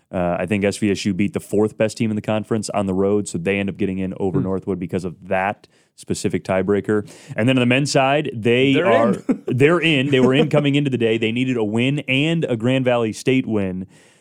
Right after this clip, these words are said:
Speaker 1: to host for the first time in program history, and that's what they'll be doing come Tuesday night, seven o'clock from the Bennett Center. First time ever in program history that they'll be hosting in the conference tournament.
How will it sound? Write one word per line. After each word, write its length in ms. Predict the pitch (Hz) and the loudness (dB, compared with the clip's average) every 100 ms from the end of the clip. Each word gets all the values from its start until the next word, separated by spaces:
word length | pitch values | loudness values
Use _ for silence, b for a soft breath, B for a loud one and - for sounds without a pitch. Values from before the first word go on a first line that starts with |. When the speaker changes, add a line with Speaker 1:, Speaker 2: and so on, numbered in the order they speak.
| b | b
Speaker 1:
to 240 | - 117 107 | -2 0 0
host 380 | - 127 139 - | 2 2 2 -2
for 80 | 120 | -4
the 60 | |
first 220 | 107 123 - | 0 0 2
time 120 | 117 | 0
in 100 | 107 | 0
program 380 | 117 113 104 98 | 0 0 -2 -2
history, 320 | 113 - 104 | -2 0 -2
and 80 | 101 | 0
that's 160 | 107 | -2
what 80 | 104 | -2
they'll 60 | 98 | -2
be 100 | 98 | 0
doing 220 | 104 98 | 0 -2
come 160 | 101 95 | -4 -2
Tuesday 320 | 107 95 98 | -2 -2 -2
night, 220 | 98 101 | -2 -4
seven 240 | - 101 95 | -4 -4 -2
o'clock 420 | - 101 98 - _ | 0 0 -2 -10 _
from 100 | 98 | -6
the 60 | 90 | -2
Bennett 260 | 101 95 | -2 -2
Center. 340 | - 92 90 85 b b b b | -4 -2 -4 -8 b b b b
First 220 | 147 156 | 0 2
time 220 | 156 139 127 | 2 2 2
ever 340 | 127 120 127 117 | 0 2 2 2
in 120 | 110 | 0
program 360 | 123 110 107 101 | 0 2 0 0
history 340 | 104 - 98 | -2 0 0
that 100 | 92 | 0
they'll 100 | 98 | 0
be 100 | 95 | 0
hosting 340 | 95 98 - 95 | 0 -2 -2 -6
in 60 | |
the 60 | 90 | -4
conference 420 | 101 92 92 - | -4 -4 -6 -4
tournament. 380 | 104 101 101 | -2 0 -2